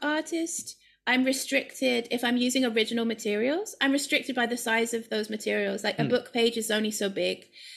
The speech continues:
Speaker 1: And things start looking different. If you're using small fag-, fragments in a big piece, they have a different impact than if they're in a small piece because they
Speaker 2: Yeah.
Speaker 1: literally take up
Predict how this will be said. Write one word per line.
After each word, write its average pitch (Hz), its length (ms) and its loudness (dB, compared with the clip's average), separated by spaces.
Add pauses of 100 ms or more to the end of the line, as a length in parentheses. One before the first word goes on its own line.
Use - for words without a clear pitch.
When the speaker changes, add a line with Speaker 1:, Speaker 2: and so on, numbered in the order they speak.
(180)
Speaker 1:
And 240 180 2
things 277 240 4
start 311 280 2
looking 247 640 0 (400)
different. 247 640 2 (360)
If 254 140 0
you're 269 140 4
using 302 600 2
small 269 420 4
fag-, 269 360 -2
fragments 262 920 -2
in 240 120 0
a 226 60 0
big 226 280 0
piece, 294 500 -2 (440)
they 240 100 2
have 262 180 2
a 262 40 2
different 269 380 0
impact 269 640 -2 (120)
than 220 300 0
if 220 220 -6
they're 208 520 -2
in 220 120 -2
a 220 60 0
small 392 220 0
piece 247 300 -4
because 240 240 0
they 240 220 6
Speaker 2:
Yeah. 240 140 0
Speaker 1:
literally 240 120 0
take 226 240 -2
up 220 160 -4